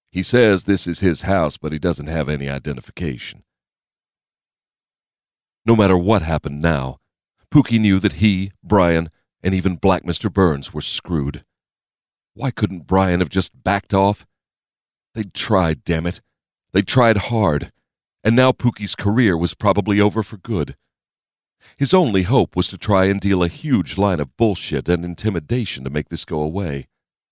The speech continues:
Not much of a chance of that working, but he had to give it a shot. "I'm Inspector Chang"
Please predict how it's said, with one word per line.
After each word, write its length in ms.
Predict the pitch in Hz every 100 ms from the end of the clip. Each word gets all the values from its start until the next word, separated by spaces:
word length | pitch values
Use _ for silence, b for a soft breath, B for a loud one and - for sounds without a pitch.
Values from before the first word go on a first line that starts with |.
| _ _ _ _
Not 160 | 110 85
much 200 | 87 76
of 80 |
a 40 | 67
chance 360 | - 110 82
of 80 | 73
that 180 | 69 69
working, 440 | 104 110 - 67 - _ _ _ _ _ -
but 80 | 98
he 80 |
had 200 | 90 104
to 60 | 71
give 140 | 69
it 60 | 62
a 40 |
shot. 480 | 69 - 78 64 - _ _ _ _ _ _ _ _ _ _ _ _ _ _ b b
"I'm 160 | 233 285
Inspector 460 | 254 - 214 160
Chang" 460 | - 175 131 82